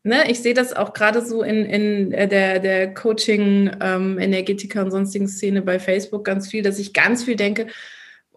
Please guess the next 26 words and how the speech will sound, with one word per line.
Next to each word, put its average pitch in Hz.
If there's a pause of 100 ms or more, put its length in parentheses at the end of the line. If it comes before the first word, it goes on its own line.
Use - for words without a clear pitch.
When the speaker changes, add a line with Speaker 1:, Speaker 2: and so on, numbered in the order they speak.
(100)
Speaker 2:
boah, 196
manche 208
sind 214
den 208
ganzen 214
Tag 196
nur 220
dabei, 196
irgendwas 233
zu 208
tun, 240
um 262
was 196
zu 196
tun, 247
weil 196
sie 190
meinen, 190
sie 175
müssten. 196
Das 220
halte 208
ich 226
für 220
falsch. 208
Also, 220